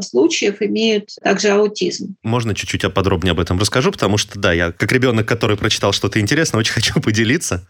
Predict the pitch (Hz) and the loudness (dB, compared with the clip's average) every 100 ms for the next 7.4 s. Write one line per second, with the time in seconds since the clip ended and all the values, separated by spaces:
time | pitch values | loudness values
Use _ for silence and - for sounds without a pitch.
0 | _ _ _ - 110 - 98 95 104 98 | _ _ _ -2 0 2 0 0 -2 -2
1 | 101 - 101 - 92 - 107 98 - 165 | -2 0 0 0 0 0 0 0 2 2
2 | 117 92 - 101 98 92 87 85 80 - | 2 0 0 0 2 2 0 0 -2 -6
3 | _ _ - 104 - 98 95 - 104 95 | _ _ -2 0 0 2 0 0 0 2
4 | 90 85 - - 90 82 90 87 82 82 | 0 0 0 0 0 0 0 0 0 0
5 | 92 - 90 87 76 87 87 85 82 76 | 0 2 2 2 0 0 2 2 2 0
6 | 82 95 95 92 90 87 98 95 92 - | -2 0 2 2 2 0 0 0 0 0
7 | 165 143 87 - | 0 0 -4 -8